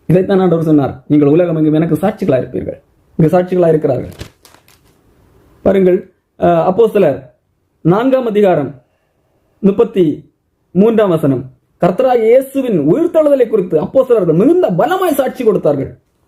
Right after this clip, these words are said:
பாருங்கள், மிகுந்த பலமாய் சாட்சி கொடுத்தார்கள். தொடர்ந்து நாம் ஒவ்வொரு இடங்களிலும் நாம் படித்து பார்ப்போம் என்று சொன்னால், ஒவ்வொரு இடங்களிலும் அவர்கள் சாட்சி கொடுத்து கொண்டே வருகிறார்கள். அப்போஸ்தலர், அ, பத்தாம் அதிகாரம்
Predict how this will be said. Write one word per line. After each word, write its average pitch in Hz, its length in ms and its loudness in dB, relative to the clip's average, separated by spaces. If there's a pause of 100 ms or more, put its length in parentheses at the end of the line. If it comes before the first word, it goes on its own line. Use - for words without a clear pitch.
(1300)
பாருங்கள், 202 440 2
மிகுந்த 330 340 0
பலமாய் 247 540 -4 (380)
சாட்சி 185 320 -2
கொடுத்தார்கள். 139 500 -2 (2000)
தொடர்ந்து 302 360 2
நாம் 202 180 -2 (140)
ஒவ்வொரு 311 300 0
இடங்களிலும் 277 420 2
நாம் 240 100 -2
படித்து 233 240 0
பார்ப்போம் 220 300 0
என்று 208 140 -2
சொன்னால், 196 320 0
ஒவ்வொரு 277 280 2
இடங்களிலும் 220 560 0
அவர்கள் 175 260 0
சாட்சி 254 280 -2
கொடுத்து 240 240 0
கொண்டே 208 200 0
வருகிறார்கள். 143 460 0 (600)
அப்போஸ்தலர், 190 800 0
அ, 180 100 2
பத்தாம் 202 320 -2
அதிகாரம் 175 540 0